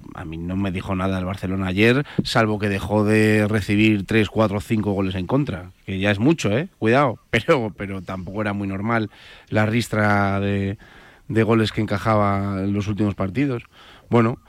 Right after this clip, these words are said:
frenar esa sangría, pues será una buena noticia, pero en cuanto a, a cómo están jugando los futbolistas, de hecho, los mejores eran los chavales. Los jóvenes eran los que le estaban dando otro, otro brío al Barcelona, pero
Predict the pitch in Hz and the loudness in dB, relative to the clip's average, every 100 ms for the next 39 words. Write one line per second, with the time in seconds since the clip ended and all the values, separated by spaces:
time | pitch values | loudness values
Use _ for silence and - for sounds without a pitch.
0 | - - 117 113 120 131 127 127 131 127 | -20 -6 2 4 6 4 4 2 2 4
1 | 147 151 165 165 120 117 - 110 123 139 | 6 6 4 -2 -6 -8 -4 0 2 4
2 | 131 120 107 101 156 156 131 101 101 101 | 2 2 0 0 -2 0 0 0 -4 -6
3 | 95 98 95 95 92 92 92 90 87 80 | -6 -6 -6 -6 -6 -6 -6 -6 -8 -6
4 | 98 - 107 104 113 110 110 110 110 98 | -8 -6 -4 -2 2 2 2 0 -2 -2
5 | 104 110 110 110 107 107 113 117 104 101 | -2 0 2 0 0 0 0 0 -2 -2
6 | 104 117 117 101 92 104 107 113 117 123 | 0 2 2 0 -4 -2 0 0 0 0
7 | 117 98 98 135 - - _ - - - | -2 -2 -2 -4 -8 -16 _ -20 -20 -20
8 | - 104 - 123 123 117 107 110 107 101 | -8 -6 0 2 4 4 2 2 0 -2
9 | 110 101 113 107 107 104 104 101 107 104 | -2 0 0 2 4 4 2 0 0 0
10 | 101 98 104 101 104 101 101 98 98 101 | -2 -2 -2 0 0 0 -2 -4 -2 -2
11 | 160 131 98 101 92 | -2 -4 -4 -4 -6